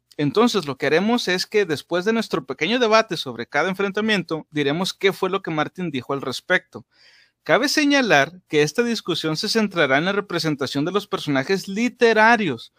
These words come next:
no en sus encarnaciones en series o películas, ya que pueden diferir mucho,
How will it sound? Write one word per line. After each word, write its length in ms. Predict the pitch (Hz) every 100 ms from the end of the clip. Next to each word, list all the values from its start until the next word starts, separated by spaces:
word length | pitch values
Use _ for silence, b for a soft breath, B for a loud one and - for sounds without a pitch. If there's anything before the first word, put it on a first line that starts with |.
| b b -
no 240 | 147 160
en 80 | 185
sus 220 | 220 247
encarnaciones 760 | 226 208 180 151 175 196 202
en 140 | 165 151
series 420 | 190 196 202 202
o 140 | 170
películas, 640 | 180 185 254 - 135 - -
ya 140 | 131 135
que 140 | 175
pueden 280 | 151 156 170
diferir 460 | 190 160 156 180
mucho, 560 | 165 180 247 - 269